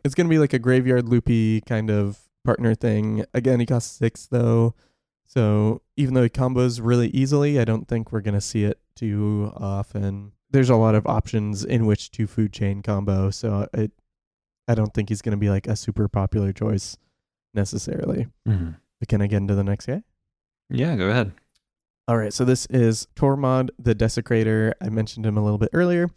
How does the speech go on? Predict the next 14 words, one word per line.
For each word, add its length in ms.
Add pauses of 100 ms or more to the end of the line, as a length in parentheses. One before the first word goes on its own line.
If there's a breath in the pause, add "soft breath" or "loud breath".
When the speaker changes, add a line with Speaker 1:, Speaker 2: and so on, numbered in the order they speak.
(140)
Speaker 1:
Tormod 240
the 100
Desecrator 560
is 140
a 100
four 360
two 260
zombie 380
wizard 420
for 240
three 220
and 80
a 40
black. 360